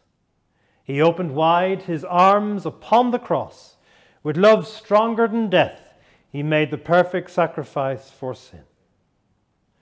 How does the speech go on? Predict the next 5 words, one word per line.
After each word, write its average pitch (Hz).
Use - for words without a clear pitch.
Lord 123
Jesus 139
Christ, 139
our 135
Redeemer, 117